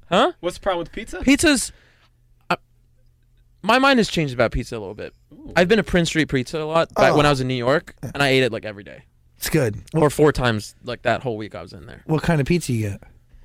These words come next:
Speaker 1: Pineapples.
Speaker 3: No.
Speaker 1: Yeah.
Speaker 3: Shut
Speaker 1: Yeah,
Speaker 3: up.
Speaker 1: yeah.
Speaker 2: Controversial.
Speaker 1: Pepperoni.
Speaker 3: What?
Speaker 1: Pineapples. Cheese. Yeah.
Speaker 3: No.
Speaker 1: Yes. So good. It's the perfect, it's, like, the
Speaker 3: But
Speaker 1: perfect
Speaker 3: what
Speaker 1: thing
Speaker 3: the
Speaker 1: on a
Speaker 3: fuck's your
Speaker 1: pizza.
Speaker 3: problem?
Speaker 1: I don't know. What the fuck's your problem?
Speaker 3: Why you <laughs> really put a fucking fruity fruit
Speaker 1: Always. It's
Speaker 3: on
Speaker 1: so
Speaker 3: pizza?
Speaker 1: good. I've tried strawberry on pizza. It's great.
Speaker 2: Mm.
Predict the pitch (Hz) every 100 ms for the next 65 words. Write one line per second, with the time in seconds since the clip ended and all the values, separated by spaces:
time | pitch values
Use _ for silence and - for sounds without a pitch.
0 | - - 113 113 135 143 - _ _ 180
1 | 254 185 160 143 120 117 139 120 101 -
2 | 208 143 143 139 117 107 90 82 120 127
3 | - - - 139 - 139 131 127 123 120
4 | - 170 277 370 139 123 113 123 117 113
5 | - _ - 120 80 - - 101 294 294
6 | 190 143 104 92 90 - - 120 104 87
7 | - - _ _ _ - 135 135 135 120
8 | 147 139 - 139 120 139 135 113 294 135
9 | 117 110 285 - 277 196 247 247 147 143
10 | 233 302 190 - 233 180 247 110 98 110
11 | - _ - 285 294 262 330 370 349 226
12 | - - 294 285 240 277 202 180 - 214
13 | 240 240 - 131 147 123 92 - - -
14 | 180 135 113 113 262 143 208 151 - 98
15 | 107 113 110 123 120 - - 101 110 117
16 | 131 95